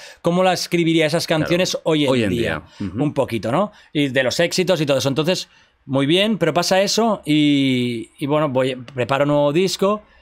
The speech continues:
Speaker 1: y llega un momento en el que yo siento una desconexión brutal y es plan,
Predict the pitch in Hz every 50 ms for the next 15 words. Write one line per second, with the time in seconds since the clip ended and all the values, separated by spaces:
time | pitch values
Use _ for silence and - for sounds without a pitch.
0 | _ _ _ _ _ - 165 151 190 190 202 202 202 202 208 196 - 214 196 180
1 | 151 135 160 151 147 180 175 165 - 185 175 170 170 165 156 147 147 - - -
2 | 151 147 - - 170 165 165 151 147 143 175 185 180 156 110 - 143 143 131 127
3 | 135